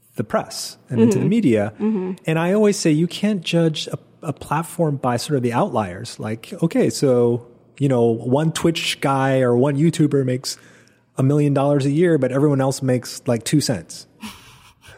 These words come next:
Speaker 1: So
Speaker 2: Oh, that's a good
Speaker 1: how
Speaker 2: point.
Speaker 1: successful is Unsplash for people really?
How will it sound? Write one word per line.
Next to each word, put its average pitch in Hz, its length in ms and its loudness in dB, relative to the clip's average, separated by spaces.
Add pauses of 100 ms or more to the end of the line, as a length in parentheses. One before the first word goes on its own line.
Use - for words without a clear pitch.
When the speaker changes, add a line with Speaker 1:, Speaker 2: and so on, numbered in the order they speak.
(280)
Speaker 1:
So 135 580 2
Speaker 2:
Oh, 196 100 -4
that's - 200 -4
a 285 60 0
good - 140 -4
Speaker 1:
how 165 100 0
Speaker 2:
point. 180 140 6
Speaker 1:
successful 165 720 0
is 147 300 4
Unsplash 151 500 -2
for 147 140 2
people 139 260 0
really? 110 480 0